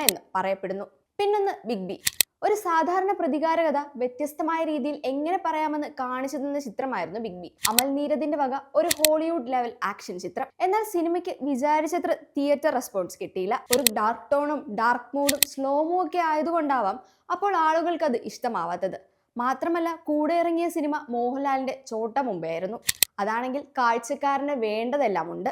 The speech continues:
അതൊക്കെ കൊണ്ട് ആ ഓട്ടത്തിൽ ബിഗ് ബിക്ക് ഓടിയെത്താൻ സാധിച്ചില്ല. എന്നാൽ ഇന്ന് ബിഗ് ബിക്കുള്ള ഹൈപ്പ്, ബിഗ് ബിയുടെ സെക്കൻഡ് പാർട്ട് വേണമെന്ന ആരാധകരുടെ ആവശ്യം എല്ലാം കാണുമ്പോൾ ഇപ്പോ ബിഗ് ബി ഇറങ്ങിയിരുന്നെങ്കിൽ നൂറ്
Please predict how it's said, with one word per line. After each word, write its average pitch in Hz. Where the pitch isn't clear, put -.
അതൊക്കെ 403
കൊണ്ട് 392
ആ 320
ഓട്ടത്തിൽ 349
ബിഗ് 247
ബിക്ക് 320
ഓടിയെത്താൻ 254
സാധിച്ചില്ല. 185
എന്നാൽ 392
ഇന്ന് 370
ബിഗ് 269
ബിക്കുള്ള 359
ഹൈപ്പ്, 285
ബിഗ് 226
ബിയുടെ 294
സെക്കൻഡ് 262
പാർട്ട് 285
വേണമെന്ന 254
ആരാധകരുടെ 254
ആവശ്യം 190
എല്ലാം 392
കാണുമ്പോൾ 370
ഇപ്പോ -
ബിഗ് 277
ബി 320
ഇറങ്ങിയിരുന്നെങ്കിൽ 311
നൂറ് 294